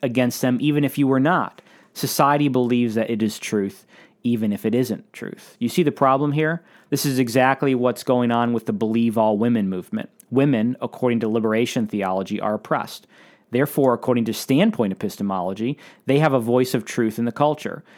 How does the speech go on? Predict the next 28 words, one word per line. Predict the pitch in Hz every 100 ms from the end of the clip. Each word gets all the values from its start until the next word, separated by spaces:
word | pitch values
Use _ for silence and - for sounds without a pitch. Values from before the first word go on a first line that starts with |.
| - -
And | 117
therefore, | 143 170 139 131
if | 120
a |
woman | 120 120 123
says | 117 117 113
she | 127
was | 123
attacked, | 123 123 107 107 120 - _
who | - 131
are | 131
you | 113 104
to |
question | 104 104 92 - 95
that? | 104 120 - _ _ _ - -
You | 143
can't | - 185 190 185
distinguish | 151 - 185 180 139 -
truth | - 156 -
from | 143 127
error | 135 143 117 104
in | 120
this | 123 -
kind | - 120
of | 110
a |
fantasy | 107 - 135 131 - 95
world. | 92 - -